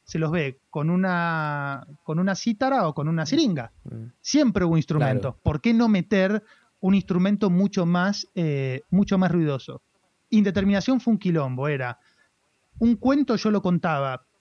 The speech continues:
Speaker 1: como a la Limón, pero con un vinilo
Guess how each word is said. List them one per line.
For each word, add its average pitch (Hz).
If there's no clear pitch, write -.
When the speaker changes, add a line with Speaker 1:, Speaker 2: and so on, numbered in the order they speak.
Speaker 1:
como 165
a 170
la 175
Limón, 196
pero 180
con 185
un 226
vinilo 220